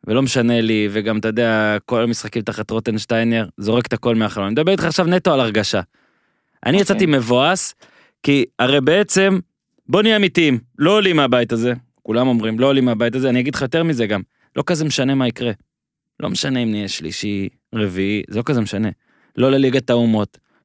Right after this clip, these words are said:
Speaker 1: לא ליורו, לא משנה, כמעט כלום לא משנה. אם אתה רוצה למצוא משהו שזה משנה, זה להגרלת מוקדמות מונדיאל עשרים ושש.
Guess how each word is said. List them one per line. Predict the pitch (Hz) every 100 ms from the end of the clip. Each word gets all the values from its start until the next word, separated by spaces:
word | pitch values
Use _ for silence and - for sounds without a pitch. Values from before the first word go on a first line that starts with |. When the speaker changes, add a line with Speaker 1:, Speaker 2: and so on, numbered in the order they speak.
| 113
Speaker 1:
לא | 120
ליורו, | 131 131 120 98 95 - _
לא | 139
משנה, | 208 - 202 185 107 _ _
כמעט | - 202 208
כלום | - 214 214
לא | 202
משנה. | 180 175
אם |
אתה | 185
רוצה | 190 180 202
למצוא | 190 202
משהו | 196 196
שזה | 180
משנה, | 180 190 220
זה | 190
להגרלת | 165 151 139 151 165 180 202 226 - - - _
מוקדמות | 147 180 156 180 185 226 226 - - _
מונדיאל | 139 180 175 190 208 220 220 180 - _
עשרים | - - 214 202
ושש. | 190 190 147 -